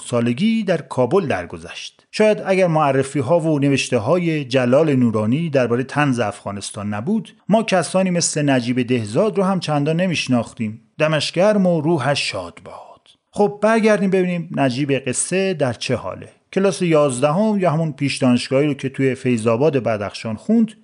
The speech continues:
یهو آتش جنگ شعله گرفت. عرض کردم جنگ چیزی نیست که در افغانستان شروع بشه، فقط گاهی بیشتر شعله می‌گیره، گر می‌گیره، گاهی هم کمتر.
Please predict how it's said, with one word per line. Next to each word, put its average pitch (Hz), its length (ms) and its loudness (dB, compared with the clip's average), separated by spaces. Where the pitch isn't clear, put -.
یهو 196 260 2
آتش 190 560 0
جنگ 170 360 0
شعله 104 440 -6
گرفت. - 640 -20
عرض 214 240 0
کردم 147 440 0
جنگ 180 280 0
چیزی 175 260 -2
نیست 190 300 2
که 135 80 0
در 123 160 2
افغانستان 123 560 -2
شروع 196 340 2
بشه، 107 220 -6
فقط 208 300 -4
گاهی 202 300 2
بیشتر 160 440 2
شعله 147 380 -4
می‌گیره، 170 580 -4
گر 196 140 4
می‌گیره، 208 400 2
گاهی 180 220 2
هم 175 100 2
کمتر. 98 500 -6